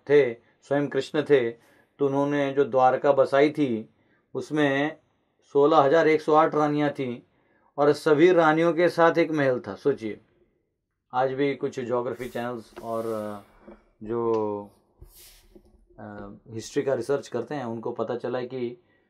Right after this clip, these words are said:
जो इन-, भारत में द्वारका है गुजरात में, तो उसके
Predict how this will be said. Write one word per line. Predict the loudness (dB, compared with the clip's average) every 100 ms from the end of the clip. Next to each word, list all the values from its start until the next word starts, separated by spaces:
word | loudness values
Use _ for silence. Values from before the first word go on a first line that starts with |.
| _ _ -6
जो | -6
इन-, | -6 -10 -10 -10
भारत | -6 -2 -2 -4
में | -8
द्वारका | 0 0 2 0 0
है | -2 -10 -10
गुजरात | -6 -4 -4 -6
में, | -14 -16 _ _ _ _ _ _
तो | -10
उसके | -10 0 2 2 -2